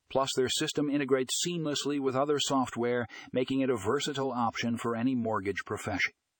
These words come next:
So if you're ready to take your mortgage loan origination game to the next level, click the link in the show notes to read the full article. Trust me, you don't want to miss out on this game-changing software.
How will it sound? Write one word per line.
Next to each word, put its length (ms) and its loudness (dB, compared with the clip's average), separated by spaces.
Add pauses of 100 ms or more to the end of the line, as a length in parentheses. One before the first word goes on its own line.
(160)
So 120 2
if 100 0
you're 100 2
ready 220 2
to 80 -4
take 220 -4
your 80 4
mortgage 420 0
loan 240 4
origination 680 2
game 260 2
to 80 2
the 100 8
next 240 2
level, 340 4 (300)
click 220 0
the 100 6
link 260 4
in 80 4
the 80 2
show 240 4
notes 280 4
to 80 0
read 180 0
the 80 2
full 260 0
article. 500 2 (300)
Trust 260 2
me, 80 -2
you 140 4
don't 140 2
want 100 8
to 60 6
miss 260 2
out 200 2
on 120 2
this 160 -2
game-changing 760 0
software. 680 -2